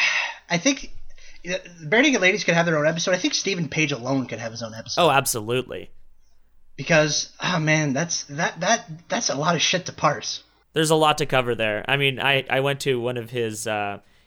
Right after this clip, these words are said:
Speaker 2: he's, he had, like, um, a countrywide tour about mental illness, and I went to his Sudbury stop on it. It was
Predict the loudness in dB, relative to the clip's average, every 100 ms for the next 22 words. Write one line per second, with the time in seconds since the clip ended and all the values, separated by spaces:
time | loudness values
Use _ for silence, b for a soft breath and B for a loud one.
0 | _ -4 -2 -2 0 0 2 2 0 0
1 | 0 0 -4 -14 _ _ _ _ -6 -4
2 | -4 -2 -2 0 2 0 -2 0 0 0
3 | -2 -4 -4 -6 -2 -2 -2 -4 -6 -6
4 | -6 -6 -6 -6 -4 -2 -2 -4 -8 -4
5 | -4 -4 -4 -8 -8 -12 _ -20 _ _
6 | _ _ _ -20 _ -12 -10 -10